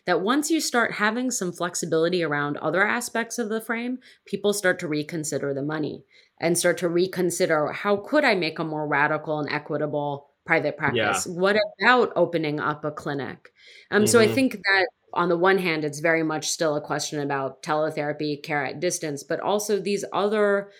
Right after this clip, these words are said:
Speaker 1: um, ways that just that shift, "Oh, we can do it," means that people are really considering, um, you know, access to therapy more broadly. I'm also really worried about that pushback,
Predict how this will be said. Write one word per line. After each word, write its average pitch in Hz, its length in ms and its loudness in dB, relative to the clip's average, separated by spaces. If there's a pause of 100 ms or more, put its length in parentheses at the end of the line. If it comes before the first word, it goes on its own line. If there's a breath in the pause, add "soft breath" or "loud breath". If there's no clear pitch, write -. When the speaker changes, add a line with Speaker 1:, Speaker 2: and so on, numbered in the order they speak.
(220 loud breath)
Speaker 1:
um, 175 480 -4
ways 175 640 4
that 147 340 0 (120)
just 180 400 0
that 160 220 -4
shift, - 680 -8 (240)
"Oh, 247 200 4
we 180 180 0
can 226 360 -2
do 139 160 0
it," - 260 -8 (360 soft breath)
means 202 280 6
that 190 160 2
people 190 240 -2
are 175 120 2
really 160 220 2
considering, 151 840 -2
um, 147 480 -4 (560)
you 175 160 -2
know, 139 300 -4 (100)
access 165 380 -2
to 160 100 -4
therapy 151 380 -2
more 143 500 -4
broadly. 135 400 -2
I'm 175 160 0
also 190 320 2
really 165 340 2
worried 147 420 0
about 143 400 0
that 135 220 -6
pushback, 147 680 -4